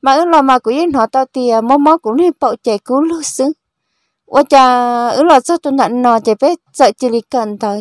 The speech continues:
chạy xong một lại chạy bé cần ta. Bé cả cần tao chọn tu chạy thọ nó nửa thế của ứ sợ xí thâu nè, ứ chạy xí thâu ní tao của. Chạy xí thâu là cho tao chạy tao nó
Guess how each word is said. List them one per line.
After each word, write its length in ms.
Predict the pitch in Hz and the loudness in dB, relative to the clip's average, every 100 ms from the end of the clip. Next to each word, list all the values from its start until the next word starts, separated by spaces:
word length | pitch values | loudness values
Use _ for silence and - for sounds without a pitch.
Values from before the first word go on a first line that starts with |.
| 208 | -4
chạy 160 | 196 - | -4 -2
xong 240 | 294 285 | -4 -4
một 100 | 240 | -4
lại 140 | 185 - | -6 -8
chạy 120 | 196 - | -8 -6
bé 100 | 269 | -6
cần 260 | 262 226 | -6 -8
ta. 140 | 190 175 _ - - - - _ _ _ _ _ _ _ _ _ _ - | -12 -16 _ -18 -14 -14 -14 _ _ _ _ _ _ _ _ _ _ -6
Bé 100 | 320 | -2
cả 140 | 285 | -2
cần 280 | 262 220 208 | 0 0 2
tao 340 | 202 202 220 | 2 4 2
chọn 340 | 240 254 214 208 | 0 0 0 -2
tu 280 | 285 311 294 - | -2 -2 -4 -4
chạy 500 | 226 208 208 208 196 - | -4 -4 -6 -10 -16 -6
thọ 160 | 226 | -4
nó 400 | 226 233 220 214 - | 0 0 0 -2 -4
nửa 140 | 214 208 | -6 -2
thế 160 | 311 | -2
của 140 | - 208 | -2 -4
ứ 200 | 247 302 | -2 -2
sợ 180 | 269 | -2
xí 300 | 233 - 285 311 | -2 -2 -4 -4
thâu 280 | - 320 269 | -6 -2 0
nè, 100 | 269 | 0
ứ 140 | 277 269 | -2 -4
chạy 120 | 214 | -6
xí 160 | 190 277 311 | -6 -8 -8
thâu 160 | 320 302 | -6 -6
ní 240 | 220 285 - | -4 -4 -4
tao 180 | 226 196 | -6 -6
của. 200 | 180 - _ _ _ _ _ _ _ | -12 -16 _ _ _ _ _ _ _
Chạy 180 | 254 330 | -2 -2
xí 180 | 339 320 | -2 -4
thâu 220 | 359 320 | 0 2
là 120 | 240 | 2
cho 480 | 220 247 240 240 240 | 2 0 0 0 -2
tao 200 | - 202 | -4 -6
chạy 200 | - 202 | -4 -6
tao 160 | 196 220 | -4 -4
nó 420 | 233 240 233 233 | -2 -2 -2 -4